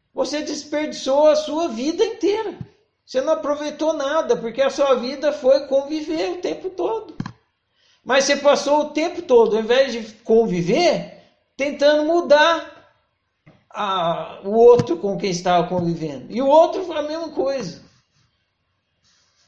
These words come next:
Que convivência teve aí? Que aproveitamento de convivência teve aí? Nenhum. Desperdício total.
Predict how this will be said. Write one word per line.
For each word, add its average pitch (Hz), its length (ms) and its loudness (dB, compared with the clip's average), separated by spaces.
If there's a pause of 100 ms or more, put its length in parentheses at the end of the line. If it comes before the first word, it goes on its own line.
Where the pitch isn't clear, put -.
(360)
Que 339 160 -14
convivência 285 800 -4
teve 233 320 2
aí? 190 180 0
Que 233 100 2
aproveitamento 254 1200 2
de 220 120 -8
convivência 214 840 -2
teve 185 340 -2
aí? 170 360 -4 (360)
Nenhum. 294 800 -4 (2000)
Desperdício 269 960 -4
total. 233 840 -2